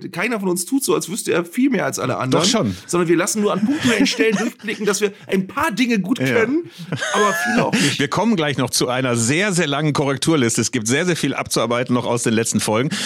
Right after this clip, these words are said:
Speaker 1: Ach so, okay.
Speaker 2: Aber, ähm, wir müssen vorher noch mal über etwas aufregen, worüber sich die Frankfurter Anhänger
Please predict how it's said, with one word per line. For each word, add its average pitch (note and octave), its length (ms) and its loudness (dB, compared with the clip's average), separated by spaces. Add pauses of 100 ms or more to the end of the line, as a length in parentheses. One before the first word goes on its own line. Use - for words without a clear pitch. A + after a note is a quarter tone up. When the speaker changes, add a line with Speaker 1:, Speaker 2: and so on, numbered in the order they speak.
Speaker 1:
Ach G3+ 60 0
so, B3 120 2
okay. B2+ 120 2
Speaker 2:
Aber, A#3 320 0
ähm, E3 320 0
wir D3 80 0
müssen F3+ 220 0
vorher F3 240 0
noch E3+ 100 0
mal D#3+ 220 0 (340)
über C3+ 200 2
etwas D#3+ 280 -4
aufregen, D3 380 0
worüber C3 240 2
sich C3 140 0
die B2 100 0
Frankfurter E3 560 0
Anhänger C3+ 560 0